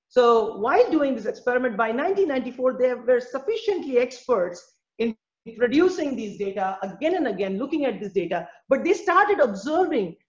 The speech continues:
very interesting oscillatory features in their absorption spectra decay profiles.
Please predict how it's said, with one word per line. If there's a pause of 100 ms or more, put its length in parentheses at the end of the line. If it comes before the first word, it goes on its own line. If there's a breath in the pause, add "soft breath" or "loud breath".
(100)
very
interesting
oscillatory
features
in
their
absorption
spectra
decay
profiles.